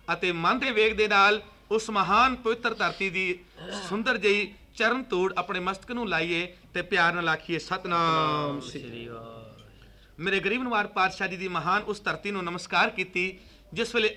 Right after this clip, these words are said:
Speaker 1: ਅਗਾਂਹ ਗਏ, ਅਗਾਂਹ ਜਾ ਕੇ ਕੀ ਤੱਕਿਆ? ਦਰਿਆ ਦਾ ਕਿਨਾਰਾ ਹੈ, ਨਾਲ ਹੀ ਇੱਕ ਬੇੜੀ ਹੈ, ਬੇੜੀ ਦੇ ਕੋਲ ਮਲਾਹ ਬੈਠਾ ਹੋਇਆ। ਇਸ ਬੱਚੀ ਨੇ ਬੇਨਤੀ ਕੀਤੀ,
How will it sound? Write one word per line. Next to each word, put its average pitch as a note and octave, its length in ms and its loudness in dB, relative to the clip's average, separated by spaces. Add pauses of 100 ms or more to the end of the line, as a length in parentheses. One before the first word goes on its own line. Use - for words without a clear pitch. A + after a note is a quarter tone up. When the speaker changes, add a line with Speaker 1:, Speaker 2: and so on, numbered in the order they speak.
Speaker 1:
ਅਗਾਂਹ C#4+ 200 2
ਗਏ, G3+ 420 0 (320)
ਅਗਾਂਹ A#3+ 200 0
ਜਾ F3 160 2
ਕੇ F3 160 -2
ਕੀ F#3+ 160 -6
ਤੱਕਿਆ? F3+ 600 2 (300)
ਦਰਿਆ F#3 400 0
ਦਾ A#3 100 0
ਕਿਨਾਰਾ D#3+ 420 2
ਹੈ, F3+ 440 -4 (1120)
ਨਾਲ G3 360 4
ਹੀ B3+ 300 0 (1900)
ਇੱਕ A3+ 160 -4
ਬੇੜੀ G#3+ 340 2
ਹੈ, A3+ 440 -2 (140)
ਬੇੜੀ A#3+ 300 2
ਦੇ G3+ 140 0
ਕੋਲ F#3+ 260 -2
ਮਲਾਹ F3 280 0
ਬੈਠਾ E3 340 0
ਹੋਇਆ। D#3+ 440 0 (360)
ਇਸ A3 160 -4
ਬੱਚੀ F#3 300 -4
ਨੇ B3+ 100 0
ਬੇਨਤੀ F3 360 -2
ਕੀਤੀ, F3+ 540 -6